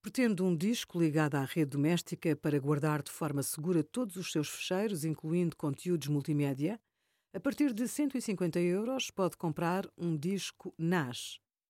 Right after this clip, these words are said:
É como ter uma nuvem privada para guardar fecheiros digitais de forma segura, mas faz bastante mais do que isso. Quem se está a iniciar nos sistemas nas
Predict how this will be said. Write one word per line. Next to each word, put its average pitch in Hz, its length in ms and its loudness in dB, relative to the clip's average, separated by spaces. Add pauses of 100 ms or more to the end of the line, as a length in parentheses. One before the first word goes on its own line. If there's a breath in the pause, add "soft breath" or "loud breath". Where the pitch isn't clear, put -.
(100)
É 170 80 0
como 165 220 2
ter 190 160 6
uma 165 140 4
nuvem 180 300 4
privada 160 480 2
para 175 160 2
guardar 143 340 2
fecheiros 143 420 0
digitais 175 680 -2
de - 80 -18
forma 143 240 0
segura, 202 480 0 (260 soft breath)
mas 214 160 -4
faz 247 200 0
bastante 247 440 -2
mais 226 220 2
do 220 120 -6
que 220 140 -4
isso. - 380 -4 (260)
Quem 170 220 4
se - 120 -6
está 165 200 -2
a 147 80 0
iniciar 151 460 0
nos 139 320 -2
sistemas 139 600 -2 (160)
nas 160 560 2